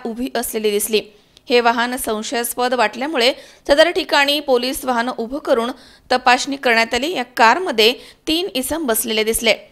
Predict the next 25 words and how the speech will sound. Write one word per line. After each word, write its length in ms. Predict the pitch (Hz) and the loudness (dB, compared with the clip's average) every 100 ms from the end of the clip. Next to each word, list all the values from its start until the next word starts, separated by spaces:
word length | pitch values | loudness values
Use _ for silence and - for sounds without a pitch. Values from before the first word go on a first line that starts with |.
| _ _ _ _ _ | _ _ _ _ _
त्यांनी 300 | 294 302 349 | -2 0 -4
कारची 580 | 339 302 262 277 - 285 277 | 0 4 6 4 -2 -4 -2
तपासणी 460 | 269 240 269 262 | 2 2 2 -4
केली 220 | 254 247 240 | -4 0 2
असता 400 | 240 - 240 277 240 | 2 2 2 2 0
ड्रायव्हरच्या 720 | 240 220 226 247 247 226 233 | 4 4 4 -2 0 0 0
सीटच्या 420 | 254 240 240 247 | -2 -6 -4 -2
मध्ये 240 | 233 226 339 - - - | 2 2 0 -4 0 6
एक 260 | 277 285 | 6 6
बॅग 320 | 240 220 226 220 | 2 6 6 4
मिळाली 380 | 220 202 226 | 2 2 2
आणि 280 | 226 214 226 | 0 -2 -2
बॅग 200 | 220 226 240 | 2 0 0
उघडून 260 | 220 226 339 | -6 -6 -4
पाहता 320 | 320 254 262 | -2 0 0
त्यामध्ये 420 | 262 247 233 269 - - - 269 | 0 0 2 0 0 -10 -16 -8
जुन्या 280 | 247 269 294 | -4 -2 -4
बंद 340 | 294 254 254 359 | -2 -4 -4 0
पडलेल्या 540 | 330 269 277 233 220 | 0 2 2 4 4
पाचशे 480 | 226 226 214 - 254 | 4 0 0 -2 -2
रुपये, 360 | 240 240 247 | -2 0 0
हजार 340 | 254 220 226 226 | 0 0 2 2
रुपये 340 | 208 226 233 | 0 -2 0
दराच्या 500 | 220 214 247 - 254 | 2 0 0 0 -2
नोटा 400 | 269 226 220 202 | 0 -4 2 2